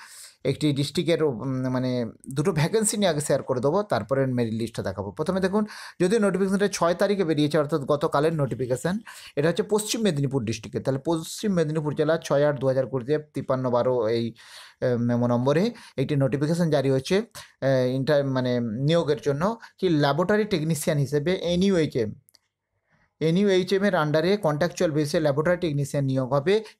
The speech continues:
পশ্চিম মেদিনীপুর ডিস্ট্রিক্টের ওপর। তো এখানে দেখে নিই আমরা কি কি, উম, আহ, মানে এটা হচ্ছে ওবিসি এদের জন্য দুটি সিট রয়েছে, এ, দুটো সিট টোটাল, ওবিসি এদের জন্য একটি, ওবিসি বিদের জন্য একটি। কোয়ালিফিকেশন কী দরকার?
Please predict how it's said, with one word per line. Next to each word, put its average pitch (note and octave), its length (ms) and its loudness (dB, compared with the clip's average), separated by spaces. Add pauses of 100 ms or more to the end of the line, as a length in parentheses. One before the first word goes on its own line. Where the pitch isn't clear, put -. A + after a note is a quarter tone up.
পশ্চিম F#3 300 0
মেদিনীপুর C3 420 0
ডিস্ট্রিক্টের A2+ 420 -4
ওপর। A2 240 -2
তো E3+ 320 0 (380)
এখানে E3+ 260 2
দেখে F3 220 2
নিই G3 160 2
আমরা F3+ 220 2
কি F3+ 240 -4
কি, F3+ 200 -2
উম, E3+ 300 -6
আহ, D#3 140 2
মানে D3+ 220 0
এটা E3 200 4
হচ্ছে E3 160 2
ওবিসি E3+ 560 0
এদের G3 240 2 (240)
জন্য F3+ 280 0
দুটি E3 320 -4
সিট F#3+ 320 -4
রয়েছে, G3 240 0
এ, C#3+ 280 2
দুটো E3 260 -2
সিট G3 180 -4
টোটাল, G3 300 0 (200)
ওবিসি E3 320 0
এদের F3+ 220 -2
জন্য F#3+ 160 0
একটি, F#3+ 180 -4
ওবিসি D#3 280 -2
বিদের B2+ 320 -2
জন্য G#2+ 180 -2
একটি। G#2 140 -6
কোয়ালিফিকেশন G3+ 520 0
কী G#3+ 120 -2
দরকার? G#3 300 2